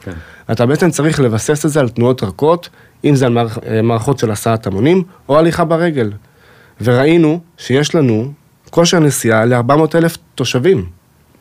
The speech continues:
Speaker 2: ואם יש את כושר הנסיעה הזה, אז אנחנו גם יודעים לייצר ביחד עם זה, אה, אפשרויות למאתיים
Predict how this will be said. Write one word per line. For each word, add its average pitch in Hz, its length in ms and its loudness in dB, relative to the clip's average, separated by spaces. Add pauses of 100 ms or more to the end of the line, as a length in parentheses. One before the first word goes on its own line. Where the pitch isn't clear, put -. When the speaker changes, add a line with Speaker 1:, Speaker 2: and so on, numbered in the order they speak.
(520)
Speaker 2:
ואם 127 180 4
יש 160 160 0
את - 60 -6
כושר 170 320 0
הנסיעה 135 420 2
הזה, 135 280 0
אז 113 120 -2
אנחנו 120 280 0
גם 123 160 2
יודעים 139 460 2 (320)
לייצר 135 640 0 (420)
ביחד 123 400 0
עם 113 100 -2
זה, 147 280 0 (540)
אה, 110 180 2 (140)
אפשרויות 127 600 0
למאתיים 131 720 0